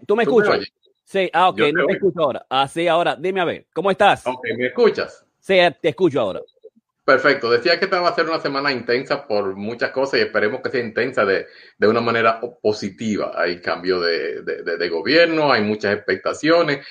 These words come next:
Speaker 2: hay mucho nerviosismo y yo esta noche voy a hablar más adelante, después que Karina, eh, a-, salude a nuestros seguidores,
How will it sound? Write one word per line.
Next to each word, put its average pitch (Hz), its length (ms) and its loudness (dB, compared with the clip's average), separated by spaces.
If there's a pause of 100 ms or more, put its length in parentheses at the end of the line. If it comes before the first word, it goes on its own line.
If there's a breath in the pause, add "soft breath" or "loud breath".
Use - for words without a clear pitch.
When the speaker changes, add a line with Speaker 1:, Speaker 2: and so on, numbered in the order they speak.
(140)
Speaker 2:
hay 104 160 4
mucho 110 320 0
nerviosismo 156 880 0 (220 loud breath)
y 113 220 -2
yo 151 320 6
esta 147 260 4
noche 147 280 2
voy 131 240 4
a 135 40 4
hablar 135 220 2
más 131 160 -2
adelante, 135 420 2
después 110 320 -2
que 98 320 2
Karina, 98 540 0
eh, 92 240 0
a-, 92 400 0
salude 95 400 0
a - 20 -2
nuestros 92 560 -6
seguidores, 104 520 2